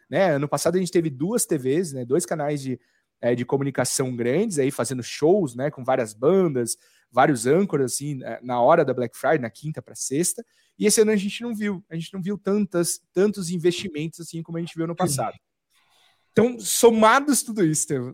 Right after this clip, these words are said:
somado tudo isso, eu acho que a gente já tinha uma expectativa de não ser um boom na Black Friday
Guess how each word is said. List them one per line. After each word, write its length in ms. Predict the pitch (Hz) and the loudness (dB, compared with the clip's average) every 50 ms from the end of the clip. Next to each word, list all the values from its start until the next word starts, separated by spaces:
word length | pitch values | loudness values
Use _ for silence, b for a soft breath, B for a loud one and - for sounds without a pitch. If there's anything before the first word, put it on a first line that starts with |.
| - - | -12 -10
somado 760 | 151 - - 208 208 202 185 190 214 240 269 302 285 277 262 | -8 -8 -6 -4 -4 -4 -2 0 0 2 2 0 -2 -4 -8
tudo 300 | 202 - 220 190 165 151 | -8 -8 -8 -4 -2 -2
isso, 360 | 135 262 135 147 - - 214 226 _ _ _ _ _ _ - | 0 -2 -2 -4 -6 -8 -10 -14 _ _ _ _ _ _ -4
eu 160 | - 151 160 | 0 2 4
acho 260 | 165 180 180 - 208 | 4 2 2 -2 -6
que 400 | 175 - - - 185 185 175 170 - | -8 -10 -8 -6 -4 -2 -2 -2 0
a 100 | - 160 | -2 -2
gente 260 | 156 170 190 180 170 | -2 -2 -4 -4 -2
já 140 | 170 185 180 | -2 -2 -2
tinha 260 | 175 - - - 240 | -2 -4 -6 -4 -4
uma 160 | 240 233 226 220 | -2 0 0 0
expectativa 760 | 202 - - 196 185 185 - - 160 156 - - 139 131 131 | 0 -2 0 -2 -2 -2 0 -4 -4 -2 -2 -6 -6 -6 -6
de 100 | 123 127 | -8 -6
não 160 | 131 156 190 | -6 -6 -6
ser 260 | 180 - - 170 147 | -4 -2 -2 -2 -2
um 140 | 147 131 120 | -2 -4 -6
boom 320 | 117 113 123 147 185 233 | -10 -10 -10 -10 -8 -6
na 100 | 247 196 | -4 -2
Black 240 | 147 135 131 127 - | -2 -2 -2 -4 -6
Friday 460 | - - 113 107 107 110 123 190 254 | -8 -8 -6 -6 -4 -4 -6 -8 -10